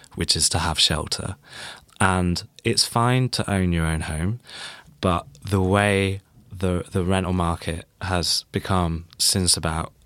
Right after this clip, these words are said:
the late nineties, a lot of that is to do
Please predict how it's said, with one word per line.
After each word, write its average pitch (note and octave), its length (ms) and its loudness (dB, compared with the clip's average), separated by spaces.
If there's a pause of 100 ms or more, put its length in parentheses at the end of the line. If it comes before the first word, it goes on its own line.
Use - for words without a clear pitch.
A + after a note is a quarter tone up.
the F2 320 -2
late E2+ 340 -4
nineties, - 680 -6 (640)
a F#2 80 4
lot F#2+ 180 4
of F2+ 140 0
that F2+ 220 2
is F2 180 2
to - 100 -2
do E2 360 2